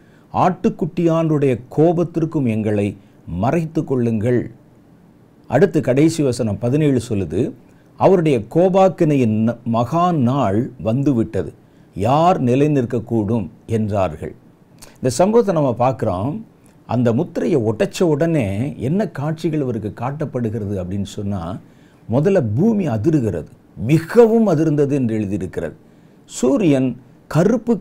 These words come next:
கம்பளியைப் போல அது கருத்தது, சூரியன் அப்படியே dark ஆயிருது. அப்புறம் சந்திரன்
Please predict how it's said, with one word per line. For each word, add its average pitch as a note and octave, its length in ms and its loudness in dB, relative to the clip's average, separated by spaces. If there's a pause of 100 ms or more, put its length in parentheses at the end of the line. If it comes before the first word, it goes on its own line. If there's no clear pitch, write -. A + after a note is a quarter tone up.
கம்பளியைப் D#3+ 600 4
போல E3+ 680 2
அது G#2+ 260 -8
கருத்தது, D3+ 560 -2 (360)
சூரியன் F#3 360 -2
அப்படியே B2 280 -2
dark A#2 360 -2
ஆயிருது. E2 300 -6 (560)
அப்புறம் G#3+ 300 -2
சந்திரன் D3 680 0